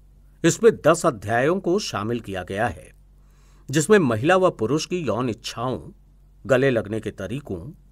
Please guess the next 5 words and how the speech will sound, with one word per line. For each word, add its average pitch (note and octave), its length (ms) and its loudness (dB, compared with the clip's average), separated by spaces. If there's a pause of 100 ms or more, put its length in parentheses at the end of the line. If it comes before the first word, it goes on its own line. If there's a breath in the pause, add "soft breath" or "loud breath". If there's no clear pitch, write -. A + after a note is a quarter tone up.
(100)
किस A#2+ 220 -4
करना, F#2+ 480 -8
नाखूनों G2 540 -10
का G2+ 140 -12
इस्तेमाल, A2 720 -10